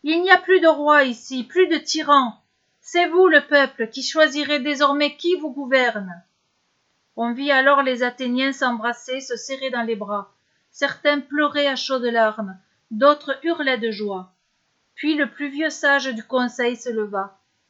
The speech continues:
Le silence se fit. Il se baissa, ramassa la couronne et la tendit à Thésée.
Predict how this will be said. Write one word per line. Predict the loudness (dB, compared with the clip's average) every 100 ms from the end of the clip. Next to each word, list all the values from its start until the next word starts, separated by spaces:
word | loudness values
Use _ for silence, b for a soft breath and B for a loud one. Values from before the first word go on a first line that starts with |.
| _ _ _
Le | -8
silence | -8 -4 0 0 -2 -8
se | -10
fit. | -12 -12 -12 -12 _ _ _ _ _ _
Il | -14
se | -4 -4
baissa, | -2 -6 -6 -6 -6 -10 _ _ _
ramassa | -2 0 2 2 4
la | 2 0
couronne | -4 -2 0 0 -2 -8 _ _
et | -2
la | 0
tendit | 0 0 -2 -2
à | -4
Thésée. | -2 -6 -4 -8 -10